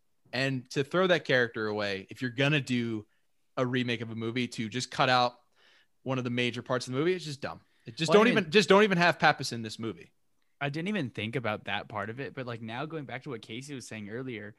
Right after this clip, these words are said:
Speaker 2: now I'm thinking about it, and it's like, it feels like Pappas was just kind of shoehorned in there. Like,
Speaker 1: Yeah.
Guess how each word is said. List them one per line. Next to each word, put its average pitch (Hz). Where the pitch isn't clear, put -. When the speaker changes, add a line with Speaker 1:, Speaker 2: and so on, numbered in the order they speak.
Speaker 2:
now 135
I'm 160
thinking 120
about 113
it, -
and 113
it's 113
like, 117
it 123
feels 156
like 131
Pappas 127
was 117
just 120
kind 139
of 113
shoehorned 123
in 120
there. 98
Like, 104
Speaker 1:
Yeah. 90